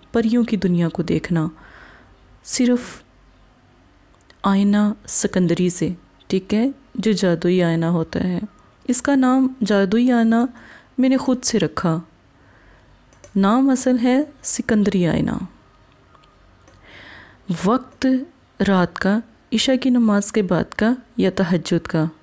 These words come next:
ठीक है। दिन नौ चंदी यानी चांद की पहली तारीख से चौदह तारीख तक आप ये अमल कर सकते हैं, अगर आपको मुनासिब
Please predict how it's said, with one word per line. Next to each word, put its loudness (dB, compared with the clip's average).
ठीक 0
है। 2
दिन 2
नौ 4
चंदी 2
यानी 2
चांद 2
की 0
पहली 2
तारीख 2
से 0
चौदह 0
तारीख 0
तक -2
आप -2
ये 2
अमल 2
कर 0
सकते -2
हैं, 0
अगर 2
आपको 0
मुनासिब 0